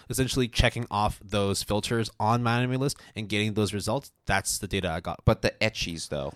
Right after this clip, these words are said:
Speaker 1: Ecchi, yes.
Speaker 2: The ecchi
Speaker 1: That,
Speaker 2: sketches.
Speaker 1: that, that will be there because
Speaker 2: So the sketchy shows are there. The
Speaker 1: 'cause by
Speaker 2: explicit
Speaker 1: default, when you look into, uh, each seasonal, those are the three that are checked off. Like,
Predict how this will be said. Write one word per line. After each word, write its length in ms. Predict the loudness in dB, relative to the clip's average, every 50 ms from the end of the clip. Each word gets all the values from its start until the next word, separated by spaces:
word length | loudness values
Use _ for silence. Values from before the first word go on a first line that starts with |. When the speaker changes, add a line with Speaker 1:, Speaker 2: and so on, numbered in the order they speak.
| 0 2
Speaker 1:
Ecchi, 480 | 2 2 4 2 0 0 0 0 -4 -8 -18 _ _ _ _ _
yes. 360 | -2 2 4 6 6 6 6 4
Speaker 2:
The 60 | 2
ecchi 20 |
Speaker 1:
That, 60 | 2
Speaker 2:
sketches. 400 | 2 4 4 4 4 4 4 6
Speaker 1:
that, 260 | 6 6 6 4 2 2
that 200 | 4 4 4 4
will 120 | 2 0 2
be 260 | 2 2 0 0 -2
there 320 | -2 -4 -6 -6 -6 -8
because 520 | -10 -10 -10 -8 -2 0 2 2 2 2 2
Speaker 2:
So 220 | 2 4 6 6
the 80 | 6 6
sketchy 380 | 4 4 4 2 2 2 0
shows 320 | 2 4 4 4 4 4 4
are 100 | 2 4
there. 500 | 4 4 4 6 6 4 4 2 -2 -2 -2
The 120 | -2 2
Speaker 1:
'cause 140 | 4 4 6
by 120 | 8 8 8
Speaker 2:
explicit 140 | 8 8 6
Speaker 1:
default, 260 | 8 8 8 8 8
when 120 | 6 2
you 140 | 4 4 6
look 220 | 6 6 4 4 0
into, 400 | -4 -4 -2 0 0 0 0 0 0
uh, 180 | 0 0 0 0
each 220 | -2 -4 -2 -2
seasonal, 540 | -2 0 0 0 0 0 2 2 2 0 -2
those 380 | -8 0 4 6 8 8 8 8
are 40 | 6
the 80 | 2
three 200 | 2 0 -2 0
that 80 | 0 0
are 80 | -2 -2
checked 300 | -4 -6 -6 -6 -6 -6
off. 280 | -6 -6 -8 -10 -16 _ _
Like, 220 | -8 -8 -8 -8